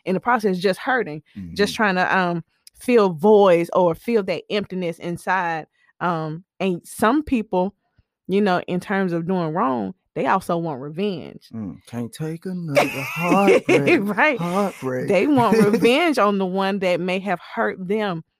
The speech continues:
Speaker 1: And they gonna show you that I'm, I'm gonna get revenge on you, and I'm gonna do it better than you did. I'm gonna show you how it's really, really done. That
Speaker 2: Mm.
Speaker 1: bitterness can be so deep rooted that they lash out at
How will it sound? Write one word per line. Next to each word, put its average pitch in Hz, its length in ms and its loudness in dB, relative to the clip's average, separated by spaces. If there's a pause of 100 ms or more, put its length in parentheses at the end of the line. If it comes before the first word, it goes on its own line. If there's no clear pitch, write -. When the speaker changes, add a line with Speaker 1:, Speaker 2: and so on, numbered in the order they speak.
(160)
Speaker 1:
And 175 140 -4
they 180 100 0
gonna 202 160 -2
show 175 200 -4
you 175 300 -2
that 156 160 -6
I'm, 165 240 -2 (140)
I'm 175 120 -2
gonna 240 80 -2
get 180 100 -2
revenge 175 480 0
on 170 140 -4
you, 180 200 -2 (280)
and 170 160 -6
I'm 208 60 2
gonna 277 100 2
do 180 240 0
it 170 120 -6
better 185 280 0
than 170 240 -4
you 285 120 4
did. 170 280 -2
I'm 165 80 -4
gonna 208 100 -2
show 190 140 -4
you 165 120 -2
how 160 200 -4
it's 151 180 -8
really, 190 300 2 (100)
really 190 320 0
done. 143 320 -10 (280)
That 180 240 0
Speaker 2:
Mm. 160 40 -10
Speaker 1:
bitterness 190 480 -2
can 175 160 -6
be 156 140 -6
so 202 440 -2 (160)
deep 214 280 -4
rooted 175 560 0 (340)
that 160 140 2
they 185 120 0
lash 170 320 -2
out 156 200 -2
at 143 100 -4